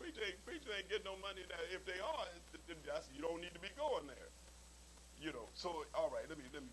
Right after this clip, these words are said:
'cause I got a lot to cover. Let me get through. He said to another, "Follow me," accepting me as master and teacher. But he said, "Lord, allow me first to go bury my father." But Jesus said to him, "Allow the spiritually dead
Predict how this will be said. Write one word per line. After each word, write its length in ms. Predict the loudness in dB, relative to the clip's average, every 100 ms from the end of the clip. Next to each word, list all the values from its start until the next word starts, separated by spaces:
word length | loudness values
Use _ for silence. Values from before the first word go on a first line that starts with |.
| -2
'cause 160 | 0
I 100 | 0
got 160 | 0 -2
a 60 | 0
lot 220 | 0 0
to 60 | -2
cover. 180 | -2
Let 100 | 0
me 60 | -4 -8
get 100 | -8
through. 140 | -10 -10 -6 4
He 120 | 4
said 300 | 10 10 10
to 100 | 6
another, 280 | 8 6 6 8
"Follow 280 | 10 8
me," 200 | 4 -2 -4 -12 -14 -10 -2
accepting 400 | 4 8 8 8
me 100 | 4
as 140 | 4 6
master 320 | 8 8 8
and 100 | -2
teacher. 340 | 0 -2 -2 -6 -10 -14 -14 -14 -14 -12 0
But 120 | 2
he 140 | 6 4
said, 240 | 6 6
"Lord, 260 | 8 8 8
allow 320 | 8 6 4 0
me 80 | 2
first 260 | 4 4 2
to 60 | 2
go 200 | 4 4
bury 360 | 6 8 8
my 180 | 6 4
father." 400 | 8 8 6 2 -10 -14 -14 -14 -14 -14 -14 -14 -14 -14 -14 -14 -14 -14 2
But 200 | 4 6
Jesus 400 | 8 8 6 6
said 260 | 10 10 8
to 60 |
him, 240 | 0 0 -2 -8 -14 -14 -14 -14 -14 -14 -14 -12 2
"Allow 540 | 6 8 12 12 12 8
the 100 | 4
spiritually 840 | 2 -4 2 6 6 4 2 2 0
dead 380 | -6 -6 -10